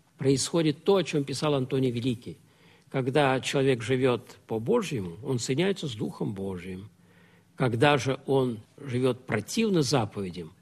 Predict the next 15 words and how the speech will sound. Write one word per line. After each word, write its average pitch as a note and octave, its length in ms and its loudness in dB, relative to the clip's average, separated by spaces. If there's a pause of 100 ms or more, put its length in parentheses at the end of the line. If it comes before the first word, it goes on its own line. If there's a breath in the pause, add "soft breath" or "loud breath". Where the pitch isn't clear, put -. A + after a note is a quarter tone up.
он C3 200 0
соединяется F3 840 2 (280)
с A2 200 -8
демонами-мучителями. D3+ 2000 -2 (1160)
Ведь A#2 180 -4
природа D3+ 320 2
страстей C#3+ 480 0
какова? A#2+ 520 -4 (500)
Почему C3+ 220 -2
называется B2 360 2
"страсти", - 680 -2 (140)
то A#2+ 80 -6
есть A2 140 -2
страдания? E2 640 -8 (1500)
Страдания. B2+ 680 -4